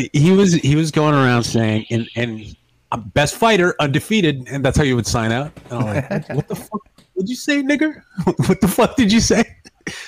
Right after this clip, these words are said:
Speaker 1: I don't know. Something about that just was, like, uh, i-, insulting to me. It's like, "But you're going around saying you're the best fighter." Like, I don't even do that.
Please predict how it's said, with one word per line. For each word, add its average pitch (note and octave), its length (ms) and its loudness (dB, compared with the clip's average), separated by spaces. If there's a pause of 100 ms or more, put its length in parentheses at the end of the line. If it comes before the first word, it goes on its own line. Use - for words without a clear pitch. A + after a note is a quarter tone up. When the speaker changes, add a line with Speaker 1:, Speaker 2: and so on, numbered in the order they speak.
(140)
Speaker 1:
I G3+ 100 2
don't A#3 140 4
know. G#3+ 120 6
Something A#3+ 300 2
about A#3 220 6
that G3 260 4 (140)
just F3+ 180 -2
was, F3+ 160 2
like, D#3+ 260 2
uh, D3 240 2
i-, C3+ 380 -8
insulting C#3 600 0
to C3+ 120 -8
me. A#2+ 120 -2
It's A#2 120 -4
like, B2+ 220 -2 (380)
"But F3+ 100 2
you're G3+ 100 2
going B3 240 4
around A3+ 340 2
saying G#3+ 540 2
you're E3 140 2
the D3+ 80 -4
best D3+ 300 0
fighter." C#3+ 200 -2
Like, D3 180 -2
I E3 200 0
don't B3+ 140 0
even D3 200 -2
do A#2+ 180 -4
that. F#2 280 -10